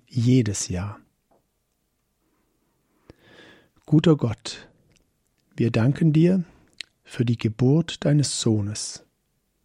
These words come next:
Wir danken dir für den Weg, den Maria und Josef hierher geführt haben.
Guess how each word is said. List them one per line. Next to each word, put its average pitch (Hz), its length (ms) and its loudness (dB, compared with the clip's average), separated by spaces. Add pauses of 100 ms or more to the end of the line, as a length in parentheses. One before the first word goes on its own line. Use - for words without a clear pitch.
(840)
Wir 127 160 2
danken 165 380 2
dir 165 140 4
für 139 140 -2
den 131 260 2
Weg, - 580 -2 (420)
den 113 160 0
Maria 123 480 2
und 120 180 0
Josef 151 680 0 (440)
hierher 120 720 2
geführt - 560 -8
haben. 90 400 -8